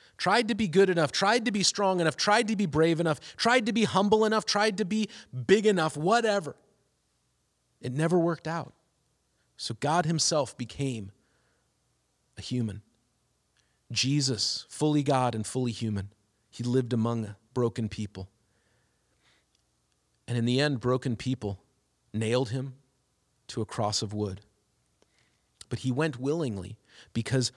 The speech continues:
while he was dying, the perfect person, the only person ever who has never sinned, he was accepted as the sacrifice to pay the penalty that our sins deserve, which is death.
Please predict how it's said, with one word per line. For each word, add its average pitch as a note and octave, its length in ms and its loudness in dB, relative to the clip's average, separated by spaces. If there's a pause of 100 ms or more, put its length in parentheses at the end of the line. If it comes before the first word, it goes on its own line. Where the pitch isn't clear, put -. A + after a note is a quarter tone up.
while C#3+ 420 4
he G3 220 -2
was F3+ 200 4
dying, D3 600 2
the B2 80 0
perfect - 640 -2
person, F3+ 400 4
the C#3+ 100 2
only G#3 280 2
person A3 300 4
ever G#3 200 4
who F3+ 80 4
has D#3 140 2
never G#3 240 4
sinned, D3 420 0 (640)
he E3+ 200 -6
was E3 240 2 (100)
accepted - 720 2
as A#2+ 200 -2
the B2 100 0
sacrifice C#3+ 920 0
to C3+ 80 -2
pay C#3+ 180 -4
the B2 120 -4
penalty E3 760 -2 (400)
that - 100 0
our D3 140 4
sins D3+ 320 0
deserve, A#2 480 0
which A2+ 160 -4
is G#2+ 140 -6
death. G#2 360 -8